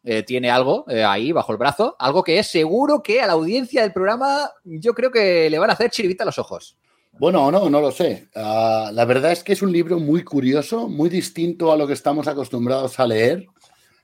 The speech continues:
Speaker 2: eh, y además aquí la novedad es absoluta porque no se había publicado nunca en castellano, nunca. Estamos hablando de Escribir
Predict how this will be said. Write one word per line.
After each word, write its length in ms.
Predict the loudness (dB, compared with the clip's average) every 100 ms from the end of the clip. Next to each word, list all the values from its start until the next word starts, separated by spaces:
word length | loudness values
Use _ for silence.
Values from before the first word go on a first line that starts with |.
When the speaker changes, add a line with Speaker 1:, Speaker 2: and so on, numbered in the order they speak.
| _
Speaker 2:
eh, 560 | -2 2 2 2 -2 -2
y 80 | 0
además 520 | 2 4 2 0 -14 _
aquí 340 | -6 -6 -2 0
la 100 | 2
novedad 300 | 2 0 0
es 80 | -2
absoluta 420 | -2 -2 0 0
porque 220 | -2 -4
no 80 | -2
se 140 | 0
había 180 | 0 0
publicado 600 | -2 -4 -2 0 0 -4 _ -2
nunca 500 | 2 2 -2 -6 -8 _ -14
en 100 | -12
castellano, 500 | -10 -10 -12 -12 -16 _ _ _ _ _ _ _ -2
nunca. 400 | 0 -2 -10 _ _ _ -20 _ -4
Estamos 300 | 0 2 4
hablando 340 | 4 4 4
de 320 | 4 2 0 -2
Escribir 720 | -4 -2 0 2 2 0